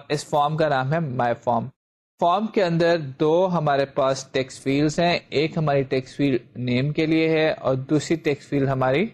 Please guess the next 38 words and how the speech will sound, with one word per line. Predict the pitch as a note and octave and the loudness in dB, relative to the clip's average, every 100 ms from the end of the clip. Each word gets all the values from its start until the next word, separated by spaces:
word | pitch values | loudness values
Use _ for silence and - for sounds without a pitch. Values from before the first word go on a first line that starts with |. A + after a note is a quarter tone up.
| - | -10
سیلری | - - C3 B2 A#2 | -8 -2 0 0 -2
کے | A#2 A#2+ | -2 -4
لیے | A2 A2+ | -2 -2
ہے۔ | A2 A2+ _ _ _ _ | -4 -6 _ _ _ _
اس | F3+ F3+ | -6 -4
کے | A#3 | -2
بعد | G#3 F3 F3+ F3+ - - | 0 2 0 -2 -8 -4
ہماری | E3+ D#3 F3 F#3 - _ | 0 2 2 0 -6 _
ان | - E3 | -4 -4
پٹ | D3+ F#3 F3+ - | 0 0 -2 -4
سبمٹ | - D3+ D#3+ D3+ | -2 0 0 0
بٹن | C3 C3 D#3+ F#3 | 0 0 2 2
ہے | G#3 - _ _ _ | 2 -2 _ _ _
اور | - C#3 | -4 -2
اس | C#3 D3 | -2 -2
کے | F3+ | 0
بعد | D3+ C#3+ | 2 0
ہمارا | D3+ C#3 C#3 | 0 0 -2
فارم | C#3 D3 C#3+ E3+ | -2 0 0 0
کا | E3 | -2
ٹیگ | D#3 C3+ B2+ C3 _ _ - | 0 0 0 -2 _ _ -2
کلوز | C3 C#3+ D#3 | 0 2 2
ہوتا | E3 D#3 D#3+ | 0 0 2
ہے | E3 E3+ - - | 2 2 -2 -8
اور | - C3 C#3 D#3+ - B2 | 0 2 0 -2 -10 -4
باڈی | B2+ B2 | -2 0
کا | C3+ | 0
ٹیگ | B2+ B2+ B2+ - | 0 0 -2 -2
کلوز | C3+ C3 | -2 0
ہوتا | C3+ C3+ | 0 0
ہے | |
اور | C3+ | 0
ایچ | A#2+ - | 0 -2
ٹی | B2 | -4
ایم | A#2 | -2
ایل | A#2 | -2
کا | A#2 | -2
ٹیگ | A#2+ B2 | -2 -2